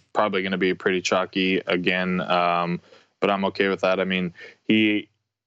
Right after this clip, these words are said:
you know, he didn't have a, you know, a out-, outstanding game against the Bears, um, and it seemed like he was actually pretty quiet. And then at the end of the day, he still outscored Michael Thomas by a couple points, and,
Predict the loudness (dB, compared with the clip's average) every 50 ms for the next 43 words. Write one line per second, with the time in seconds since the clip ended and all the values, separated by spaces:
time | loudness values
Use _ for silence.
0 | _ _ -2 -2 0 2 2 0 0 -2 -4 _ _ _ _ -2 0 2 2 2
1 | 2 2 0 0 0 0 0 -2 -4 -4 -8 -10 -10 -12 -12 -4 -2 0 2 2
2 | 2 2 0 0 2 2 2 2 2 2 2 0 0 -2 -2 -2 -2 0 0 0
3 | 0 0 0 0 0 0 0 0 0 -2 -2 -2 -2 0 0 0 2 2 2 2
4 | 0 -2 -4 -4 -2 -2 0 0 0 0 0 0 -2 -2 -4 -6 -8 -12 _ _
5 | -2 -2 0 0 0 -2 -2 -4 -4 -2 -2 0 0 2 2 2 2 0 0 0
6 | 0 0 2 2 2 2 0 -2 -4 -6 -10 -14 -20 _ -4 -2 0 0 0 0
7 | -2 -2 -2 0 0 0 0 -2 -2 -2 0 0 2 2 0 0 -2 -2 -4 -2
8 | -2 0 -2 -2 0 -2 -2 -2 0 0 0 2 2 2 2 0 -2 -2 0 0
9 | 2 2 2 0 -2 -4 -4 -2 0 0 2 0 0 -2 -4 -4 -4 -4 -2 -2
10 | 0 0 0 0 0 -2 -2 0 0 2 2 2 0 0 -2 -4 -4 -4 -2 -2
11 | -2 -4 -6 -4 -2 -2 0 0 0 0 0 0 -2 -2